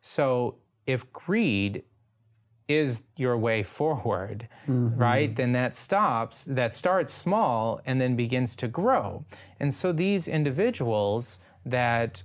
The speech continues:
Speaker 1: um, amassed a lot of wealth on a yearly basis couldn't find it anywhere to give at all.
Speaker 2: Yeah.
Speaker 1: You know, versus those that,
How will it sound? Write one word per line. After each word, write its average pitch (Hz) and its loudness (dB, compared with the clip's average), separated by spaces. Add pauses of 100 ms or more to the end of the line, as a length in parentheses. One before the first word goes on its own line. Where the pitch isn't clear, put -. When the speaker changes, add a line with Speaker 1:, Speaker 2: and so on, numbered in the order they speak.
Speaker 1:
um, 107 0
amassed 117 0
a 123 0
lot 131 2
of 127 -2
wealth 98 0
on 113 -2
a 104 -2
yearly 117 0
basis 98 -4 (640)
couldn't 202 0
find 185 0
it 180 0
anywhere 160 0
to - -8
give 135 -2
at 127 0
all. 170 -2 (440)
Speaker 2:
Yeah. 110 -4 (240)
Speaker 1:
You 131 -2
know, 127 0
versus 139 -2
those 147 2
that, 117 0